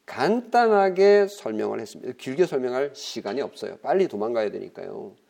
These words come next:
그래서 설명을 하고는 한 가지 부탁을 합니다. "야고보와 형제들에게 이 말을 전하시오."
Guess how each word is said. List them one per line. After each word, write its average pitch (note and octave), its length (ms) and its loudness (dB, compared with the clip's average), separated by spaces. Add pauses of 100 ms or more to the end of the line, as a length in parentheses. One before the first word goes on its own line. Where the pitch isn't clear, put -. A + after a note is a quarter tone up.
(420)
그래서 A#3+ 260 2
설명을 A3+ 500 4
하고는 A#3 680 4
한 F#3+ 220 0
가지 F3+ 500 4
부탁을 D#3+ 420 0
합니다. F2+ 300 -4 (840)
"야고보와 C3+ 960 6
형제들에게 D3 800 2
이 G#2 240 -4
말을 A2 400 -2
전하시오." D2+ 640 -10